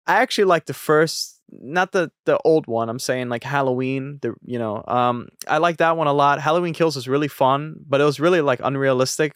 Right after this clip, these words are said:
But of course, what do you expect? And then Halloween Ends was, was actually very, like, story driven. It was very, like, dialogue heavy. Um, character performances had to be wonderful, right? Um, so it's really weird. It's, like, kind of like a mix mash of, like, different types of,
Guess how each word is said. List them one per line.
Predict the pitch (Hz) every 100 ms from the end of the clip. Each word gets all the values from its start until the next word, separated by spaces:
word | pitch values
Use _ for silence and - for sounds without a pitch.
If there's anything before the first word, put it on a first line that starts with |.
| _
But | 156
of | 160
course, | - 160 135 -
what | 135
do | -
you | 135
expect? | 127 - 123 120 - -
And | 127
then | 127
Halloween | 147 151 139
Ends | 113 127 127 -
was, | 117 - - _ _ _ _ _ _
was | 143
actually | 151 175 - 392
very, | 139 165 196
like, | 139 110
story | - 135 170
driven. | 151 165 160
It | 131
was | 123
very, | 147 165
like, | 135 107 -
dialogue | 110 120 139 147 139
heavy. | 143 139 147 143 147
Um, | 120 120 120 69 - -
character | 135 139 147
performances | 131 - 127 135 131 135
had | 120
to | -
be | 113
wonderful, | 101 123 135 - 143 147
right? | 117 120 135 - - - _ _ -
Um, | 117 117 117 117 - - _
so | - 156 147
it's | - 180
really | 285 403
weird. | 156 240 143 113
It's, | 131 -
like, | 151
kind | - 170 175
of | 170
like | 160 143
a | 117
mix | 139 165 -
mash | 131 110 104 110
of, | 113
like, | 120 107
different | 131 120
types | 127 120 -
of, | 120 110 -